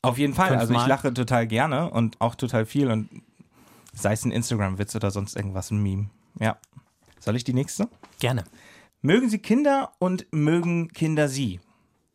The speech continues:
Speaker 1: Ja. Ich mag Kinder. Ich hab mehrere Neffen und Nichten und aktuell mein Neffe Chris, der aus Oldenburg kommt. Das ist eigentlich die Schwiegerfamilie. Ja, das ist so mein kleiner Held. Mit dem kann man so viel Blödsinn machen.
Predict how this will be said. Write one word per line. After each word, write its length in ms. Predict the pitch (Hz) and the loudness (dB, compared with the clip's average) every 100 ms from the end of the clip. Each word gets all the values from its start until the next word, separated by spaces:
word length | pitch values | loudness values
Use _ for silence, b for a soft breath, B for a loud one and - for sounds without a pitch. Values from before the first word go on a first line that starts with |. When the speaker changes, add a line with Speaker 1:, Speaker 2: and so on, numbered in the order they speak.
| _ | _
Speaker 1:
Ja. 280 | 294 240 82 _ _ _ _ _ _ _ | 0 0 0 _ _ _ _ _ _ _
Ich 180 | 170 - | -4 -2
mag 320 | 143 143 208 | 0 0 0
Kinder. 400 | - 208 240 294 - B B B B B | -2 0 2 0 -6 B B B B B
Ich 200 | 139 - | -2 0
hab 220 | 131 139 - | -2 -2 2
mehrere 400 | 120 175 160 135 | 2 4 2 4
Neffen 400 | 117 139 - 196 | 4 4 2 2
und 240 | 135 120 | 2 0
Nichten 460 | 127 170 - 214 208 | -2 -2 0 2 2
und 340 | 120 113 107 | 2 0 0
aktuell 340 | 117 - 123 131 | -4 0 0 2
mein 200 | 120 117 | 2 4
Neffe 320 | 113 - 120 | 2 2 -2
Chris, 500 | - - 196 - - | -2 -2 -2 -2 -2
der 280 | 117 120 117 | 2 2 2
aus 260 | 113 - | -2 0
Oldenburg 400 | 123 160 170 165 | 2 2 2 0
kommt. 260 | - 165 165 | 2 0 0
Das 120 | 113 | -2
ist 200 | 104 - | -2 -4
eigentlich 320 | 110 107 107 - | -4 -4 -6 -8
die 260 | 113 113 - | -12 -10 -4
Schwiegerfamilie. 960 | 135 160 190 - 175 185 196 180 202 240 B B B B B _ | 2 4 4 4 2 4 4 4 2 -2 B B B B B _
Ja, 180 | 117 113 | 4 4
das 140 | 113 | 2
ist 100 | 131 | 0
so 80 | 131 | 2
mein 300 | 127 120 127 | 4 4 2
kleiner 280 | 123 131 117 | 2 2 4
Held. 360 | 127 165 196 | 4 2 0
Mit 140 | 107 104 | -4 -2
dem 80 | 110 | -2
kann 120 | 110 | 0
man 120 | 104 | 0
so 120 | 104 | 0
viel 220 | 107 113 | -2 -2
Blödsinn 480 | 107 113 113 120 110 | 0 0 0 0 0
machen. 360 | 107 107 - | 0 0 -4